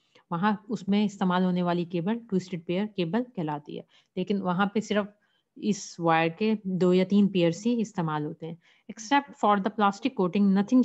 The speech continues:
shield this type of wire from outside interference, so it is called unshielded twisted pair wire। इसे हम यूटीपी कहते हैं। क्यों? क्योंकि आपने देखा कि इसके ऊपर क्या, प्लास्टिक की सिर्फ एक लेयर है, जिसकी वजह से क्या, इंटरफेरेंस को,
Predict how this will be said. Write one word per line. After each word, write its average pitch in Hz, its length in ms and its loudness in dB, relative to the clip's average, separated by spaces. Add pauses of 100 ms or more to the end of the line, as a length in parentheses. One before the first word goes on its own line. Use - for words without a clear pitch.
shield 202 420 0
this 202 180 -4
type 175 240 0
of 180 220 -2
wire 170 320 2
from 180 160 -2 (100)
outside 170 460 -2
interference, 180 580 -2
so 185 160 0
it 175 180 -4
is 185 160 -18
called 196 200 2 (480)
unshielded 185 680 2
twisted 226 420 -2 (240)
pair 175 180 2 (220)
wire। 147 440 -4 (760)
इसे 202 240 -2
हम 233 360 0 (1300)
यूटीपी 202 600 4 (220)
कहते 160 280 -2
हैं। 160 160 -4
क्यों? 262 260 4
क्योंकि 214 240 0
आपने 185 300 2
देखा 175 240 0
कि 214 140 -2
इसके 202 220 -4
ऊपर 190 180 -2
क्या, 214 160 0
प्लास्टिक 185 580 -2
की 214 80 -4
सिर्फ 214 340 -6
एक 190 260 -2
लेयर 160 300 -2
है, 165 200 -12
जिसकी 185 260 -6
वजह 202 180 -2
से 202 140 -4
क्या, 233 280 0
इंटरफेरेंस 196 680 0
को, 165 260 -6